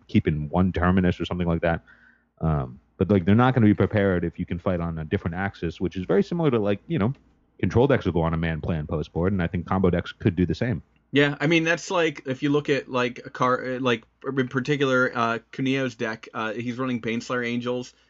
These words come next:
Speaker 2: and, like, you can go Containment Priest if you need to, like, as, as a beatdown card, if, you know, if you think that that's a, that's a way to go up against your opponent, you know?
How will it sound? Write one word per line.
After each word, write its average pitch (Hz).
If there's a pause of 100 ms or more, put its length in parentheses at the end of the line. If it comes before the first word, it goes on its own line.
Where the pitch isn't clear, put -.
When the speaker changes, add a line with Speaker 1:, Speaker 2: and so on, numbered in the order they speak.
(120)
Speaker 2:
and, 139
like, 135
you 170
can 196
go 196
Containment 180
Priest 123
if 113
you 117
need 127
to, 110
like, 107
as, 110
as 113
a 107
beatdown 107
card, 107 (400)
if, 117
you 123
know, 107
if 107
you 113
think 113
that 104
that's 107
a, 110
that's 117
a 117
way 110
to 110
go 110
up 104
against 110
your 107
opponent, 113
you 113
know? 107